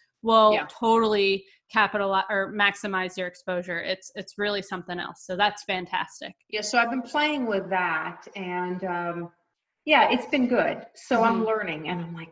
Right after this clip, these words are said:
Speaker 2: "Mm, I should have wrote this, or I should have."
Speaker 1: <laughs>
Speaker 2: So now, now it's, I'm getting a little bit better, and I'm thinking, "You know what? I need to," and I do, I stockpile some really short videos between
Speaker 1: Mm-hmm.
Speaker 2: fifteen and forty-five seconds. I have them stockpiled.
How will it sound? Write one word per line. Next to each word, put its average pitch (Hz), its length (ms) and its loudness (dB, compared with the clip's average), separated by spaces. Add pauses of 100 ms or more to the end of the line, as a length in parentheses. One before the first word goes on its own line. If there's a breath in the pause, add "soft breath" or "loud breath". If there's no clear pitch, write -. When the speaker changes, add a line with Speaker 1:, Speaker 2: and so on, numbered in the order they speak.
(140)
Speaker 2:
"Mm, 294 540 2
I 175 60 -2
should 214 240 2
have 160 280 0
wrote 196 320 4
this, 269 460 6
or 175 140 8
I 180 80 8
should 226 260 4
have." 190 140 12
Speaker 1:
<laughs> - 300 8 (140)
Speaker 2:
So 277 100 10
now, 262 500 8
now 269 400 8
it's, 220 320 2
I'm 190 200 4
getting 214 340 4
a 196 60 4
little 196 220 4
bit 196 220 2
better, 185 320 6
and 180 120 -2
I'm 170 120 -6
thinking, 175 360 -20
"You 190 100 -8
know 190 160 -4
what? 202 240 -4 (140)
I 190 40 -16
need 202 260 -6
to," 180 160 0 (300 loud breath)
and 226 100 6
I 214 100 8
do, 196 300 4
I 175 60 6
stockpile 175 840 2
some 156 300 -10
really 165 380 -6
short 156 520 -8 (200)
videos - 640 -12
between 233 200 0
Speaker 1:
Mm-hmm. 220 240 0
Speaker 2:
fifteen 170 440 -10
and 151 140 -10
forty-five 151 440 -6
seconds. - 440 -10 (360)
I 175 140 -20
have 175 140 0
them 170 120 -4
stockpiled. 156 800 0